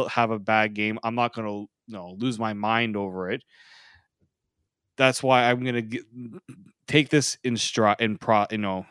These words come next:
in sequences. I'm not gonna just let this be a one game thing. It would be the wrong thing to do for him, and it would be the wrong thing for the Leafs to do. And I'm sure the guys who are paid a lot more money and, and have a lot more experience at this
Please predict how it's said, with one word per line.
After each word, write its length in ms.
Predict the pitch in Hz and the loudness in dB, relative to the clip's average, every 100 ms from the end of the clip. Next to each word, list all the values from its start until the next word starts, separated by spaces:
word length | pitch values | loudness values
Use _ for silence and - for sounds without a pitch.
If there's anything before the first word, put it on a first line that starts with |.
| _ | _
in 180 | 113 101 | -2 -2
sequences. 920 | - 120 110 104 92 - 71 69 - - | -4 -4 -2 -4 -6 -10 -16 -16 -18 -8
I'm 100 | 107 | -2
not 220 | 113 113 | 0 0
gonna 180 | 117 107 | -2 -6
just 260 | 101 98 | -6 -8
let 200 | 104 98 | -8 -8
this 180 | - 95 | -8 -12
be 180 | - 101 | -6 -4
a 80 | 95 | -2
one 380 | 95 101 101 101 | -2 -2 -2 -2
game 460 | 95 98 98 98 | -4 -4 -4 -8
thing. 480 | - 101 98 95 95 _ _ _ _ _ _ _ - | -8 -6 -6 -6 -12 _ _ _ _ _ _ _ 0
It 80 | 131 | 2
would 180 | 131 | 4
be 100 | 123 | 4
the 140 | 131 120 | 2 2
wrong 280 | 113 107 101 | 2 2 0
thing 160 | 104 95 | -8 -8
to 100 | 95 | -8
do 180 | 95 | -6
for 200 | 98 - 98 | -8 -8 -8
him, 440 | 117 151 226 262 - - - - | 4 4 4 0 -6 -20 -16 -2
and 80 | |
it 40 | 113 | 0
would 80 | 110 | 0
be 100 | 113 | -2
the 120 | 104 | 0
wrong 200 | 110 117 | 0 0
thing 160 | 135 | -4
for 100 | 127 | -6
the 80 | 147 | 0
Leafs 280 | 175 220 - | 2 0 -2
to 80 | 110 | -2
do. 100 | 101 | 0
And 100 | 98 | 0
I'm 140 | 107 | -2
sure 500 | 107 - 131 135 151 - - _ _ _ _ _ _ _ _ _ _ | -4 0 4 4 4 -2 -20 _ _ _ _ _ _ _ _ _ _
the 200 | 123 117 104 _ - | -4 -4 -8 _ -2
guys 380 | 131 143 170 - | 2 4 2 0
who 140 | 170 | -2
are 80 | 147 | -4
paid 260 | 139 143 127 | -2 -4 -2
a 60 | |
lot 260 | 113 135 147 | -2 -2 -2
more 140 | 156 | -4
money 340 | 143 135 139 147 | -2 -2 0 0
and, 180 | 135 | -2
and 220 | 127 104 104 | -4 -6 -2
have 180 | 117 | -2
a 60 | 110 | 0
lot 200 | 113 135 | 0 2
more 100 | 165 | 0
experience 420 | 147 - 151 139 | -2 -2 -2 -2
at 80 | 113 | -6
this 360 | 107 104 - | -4 -4 -8